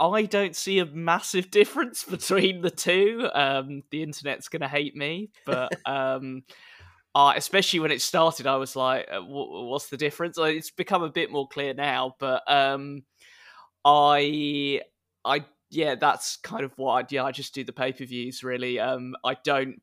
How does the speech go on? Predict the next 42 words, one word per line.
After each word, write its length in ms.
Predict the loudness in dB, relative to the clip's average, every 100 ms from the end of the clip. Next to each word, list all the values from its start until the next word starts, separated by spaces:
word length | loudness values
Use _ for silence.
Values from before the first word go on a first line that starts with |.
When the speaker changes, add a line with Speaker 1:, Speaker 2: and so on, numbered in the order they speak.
| -6
Speaker 1:
branch 460 | 0 0 0 -4
out 340 | -2 0 -2 -6
beyond 440 | -2 -2 -2 -10 0
that. 320 | 2 2 0
I 80 | -2
mean, 200 | -2 -6
in 100 | -6
two 200 | -4 -4
thousand 340 | 0 0 0 -10
and 100 | -8
seven, 420 | -2 -2 -2 -4
I, 280 | -2 0 0
uh, 220 | 0 -2 -6 -20 -20 -20 -2
I 80 | -2
was 140 | 0
big 240 | 2 2
on 120 | 2 2
Wrestling 460 | 2 2 -2 -2
Society 680 | -4 -4 0 2 0 0 2
X, 400 | 4 2 -2 -4
but 140 | 2 6
that 160 | 6 4
Speaker 2:
Oh, 40 |
Speaker 1:
only, 140 | 2
Speaker 2:
were 160 | 0 -2
you? 400 | -4 -4 -4 -6 -12 -10 -2
Speaker 1:
that 120 | 0
only 120 | 0
lasted 360 | 2 2 2 -2
about 240 | 2 2
four 340 | 2 0 4 2
episodes 560 | 2 -2 0 0 0
or 80 | -4
something. 480 | 0 -2 0 -6 -6
So, 460 | -8 0 2 2 2
um, 480 | 2 0 -4 -12 -10
yeah, 440 | -6 -2 2 2
Speaker 2:
Wow. 40 |
Speaker 1:
that, 200 | 4 4 6
that 160 | 6
was 120 | 4
a 80 | -4